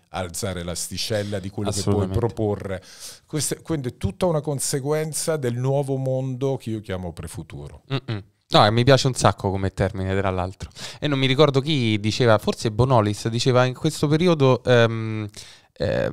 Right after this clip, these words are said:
Speaker 2: invece di riparare le cose, prima si riparavano, no?
Speaker 1: Mm,
Speaker 2: Quindi
Speaker 1: sì.
Speaker 2: si, si costruivano, si ricostruivano,
Speaker 1: Eh, si
Speaker 2: adesso
Speaker 1: bu-,
Speaker 2: si cambiano."
Speaker 1: scambiano, sì,
Speaker 2: Sì.
Speaker 1: chiaro,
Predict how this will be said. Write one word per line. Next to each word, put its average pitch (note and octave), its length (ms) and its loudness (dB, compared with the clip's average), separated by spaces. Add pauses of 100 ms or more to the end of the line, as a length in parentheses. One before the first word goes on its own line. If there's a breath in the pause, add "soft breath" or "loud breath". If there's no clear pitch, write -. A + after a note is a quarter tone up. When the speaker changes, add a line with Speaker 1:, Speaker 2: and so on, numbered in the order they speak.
Speaker 2:
invece C3 300 4
di B2+ 60 6
riparare A#2+ 460 6
le G#2 100 2
cose, A2+ 320 4
prima G#2+ 260 2
si G#2 120 -4
riparavano, G#2 600 4
no? C3 220 4
Speaker 1:
Mm, A2 40 -4
Speaker 2:
Quindi G#2 300 -2
Speaker 1:
sì. A2+ 180 -2
Speaker 2:
si, - 60 -4
si - 140 -8
costruivano, A#2+ 540 0
si G#2+ 100 -2
ricostruivano, C3+ 480 2
Speaker 1:
Eh, D3+ 40 2
si C#3 60 4
Speaker 2:
adesso B2 200 2
Speaker 1:
bu-, B2 60 2
Speaker 2:
si C#3 40 6
cambiano." A2 280 6
Speaker 1:
scambiano, G2 220 -4
sì, - 120 -14 (140)
Speaker 2:
Sì. - 80 -20
Speaker 1:
chiaro, G2 380 -2